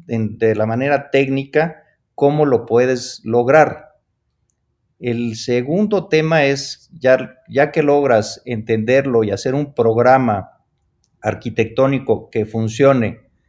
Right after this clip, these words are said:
tanto económicamente como técnicamente, el siguiente reto es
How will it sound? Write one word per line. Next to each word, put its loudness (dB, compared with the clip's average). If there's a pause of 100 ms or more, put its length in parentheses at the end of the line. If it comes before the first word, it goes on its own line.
(320)
tanto 2
económicamente -2 (520)
como -2 (180)
técnicamente, -2 (440)
el -6
siguiente 0
reto 0
es -6